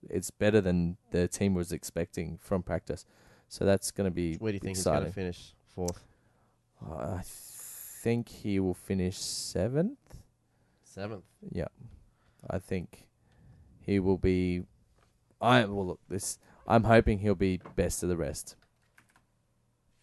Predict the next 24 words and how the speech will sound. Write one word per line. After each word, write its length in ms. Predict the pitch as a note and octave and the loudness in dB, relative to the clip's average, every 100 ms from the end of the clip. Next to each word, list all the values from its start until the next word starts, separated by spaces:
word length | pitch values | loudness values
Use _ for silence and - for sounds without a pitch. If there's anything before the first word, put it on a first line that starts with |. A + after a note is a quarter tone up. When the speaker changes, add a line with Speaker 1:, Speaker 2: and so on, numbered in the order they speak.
| _ _ | _ _
Speaker 2:
It's 100 | - | -16
fourth. 380 | - B2+ E2 - _ _ _ _ _ _ _ _ _ _ _ _ _ _ _ _ _ | -4 -4 -4 -10 _ _ _ _ _ _ _ _ _ _ _ _ _ _ _ _ _
Speaker 1:
No, 360 | C#3 A2 G1+ A2 B2 C3+ - - | -10 -8 -8 -10 -12 -16 -12 -2
Red 240 | B2 G2+ | -2 -2
Bull 320 | D#2 D2+ D3 D3+ | -4 -4 -4 0
as 20 | |
Speaker 2:
Oh, 60 | C#3 | 4
Speaker 1:
well. 260 | E3 F3 C3 | 6 6 4
Speaker 2:
Red 340 | A2+ C#3 D3 | 2 2 0
Bull, 180 | C#3+ A2 | -2 2
yeah. 520 | F#2 A#2+ A#2+ F2+ D#2+ - - _ _ - | 4 6 6 6 2 -6 -20 _ _ -10
Speaker 1:
Yeah. 200 | G2 A#2 C#3+ - | -8 -8 -10 -16
Speaker 2:
Seventh. 380 | - F#2 G2 | -12 -6 -6
Speaker 1:
S-, 380 | F2+ E2 - - - | -6 -6 -8 -10 -6
top 200 | F#2 G2+ | 0 0
Speaker 2:
Ooh. 40 | F#2 | 0
Speaker 1:
six 440 | D#2 A2 F#2 - | -2 -2 -2 -6
Speaker 2:
All 120 | D2+ | -10
right, 60 | C2+ | -10
let's 160 | E2+ - | -16 -18
just 180 | F#2 - | -20 -20
get 140 | - | -20
this. 160 | D2 - | -20 -10
Speaker 1:
is 220 | - F2+ | -6 -6